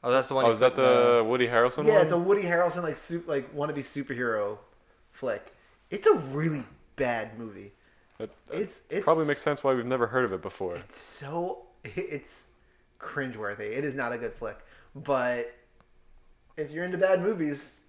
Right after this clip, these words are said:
Speaker 3: might be one to look into.
Speaker 2: What's it on?
Speaker 3: Uh, we
Speaker 2: It wasn't
Speaker 3: had it on
Speaker 2: on a
Speaker 3: our
Speaker 2: streaming
Speaker 3: D V R,
Speaker 2: service?
Speaker 3: so
Speaker 2: Okay.
Speaker 3: yeah, we, we had, I found it on my D V R, so H B O or Starz, I
Speaker 2: Okay.
Speaker 3: guess.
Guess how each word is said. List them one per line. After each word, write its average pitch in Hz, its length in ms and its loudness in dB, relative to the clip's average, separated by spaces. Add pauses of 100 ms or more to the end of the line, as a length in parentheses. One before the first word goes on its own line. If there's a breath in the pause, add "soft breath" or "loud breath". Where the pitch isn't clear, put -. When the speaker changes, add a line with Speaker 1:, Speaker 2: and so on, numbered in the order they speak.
(100)
Speaker 3:
might 156 160 -2
be 170 60 -8
one 165 160 -6
to 160 60 -6
look 151 160 -2
into. 120 360 -10
Speaker 2:
What's 101 180 -6
it 110 60 0
on? 95 320 2 (800)
Speaker 3:
Uh, 156 440 2
we 107 60 0
Speaker 2:
It 110 40 4
wasn't 110 120 6
Speaker 3:
had 110 100 4
it 110 60 2
on 107 60 8
Speaker 2:
on - 80 6
a - 40 4
Speaker 3:
our 156 60 4
Speaker 2:
streaming 139 220 0
Speaker 3:
D 143 60 2
V 139 60 4
R, 135 80 4
Speaker 2:
service? 123 300 2
Speaker 3:
so 95 160 0
Speaker 2:
Okay. 92 340 0 (260)
Speaker 3:
yeah, 120 140 -6
we, 131 180 -8
we 135 140 -8
had, 135 200 -2
I 120 140 -4
found 120 280 -8
it 120 40 -10
on 113 60 -10
my 107 100 -12
D 107 100 -14
V 104 140 -10
R, 98 180 -8
so 101 360 -10 (1400 soft breath)
H 156 240 -6
B 143 120 -2
O 139 120 2
or 123 160 -6
Starz, 127 540 -6
I 131 120 -8
Speaker 2:
Okay. 95 260 0
Speaker 3:
guess. 95 220 -6